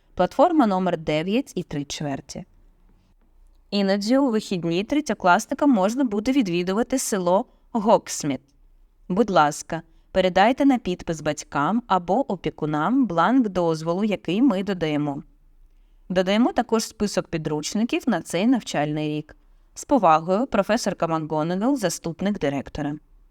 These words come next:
Гаррі витяг бланк дозволу і пробіг його очима.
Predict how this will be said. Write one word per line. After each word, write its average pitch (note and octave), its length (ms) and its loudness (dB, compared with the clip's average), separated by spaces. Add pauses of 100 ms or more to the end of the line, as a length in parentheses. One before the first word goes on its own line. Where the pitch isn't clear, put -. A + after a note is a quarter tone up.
(1000)
Гаррі A#3+ 380 4
витяг F#3 440 -2
бланк D#3+ 380 -4
дозволу A#3 560 0 (320)
і E4+ 160 4
пробіг F3+ 560 -2
його E3 400 -2
очима. D3 520 -4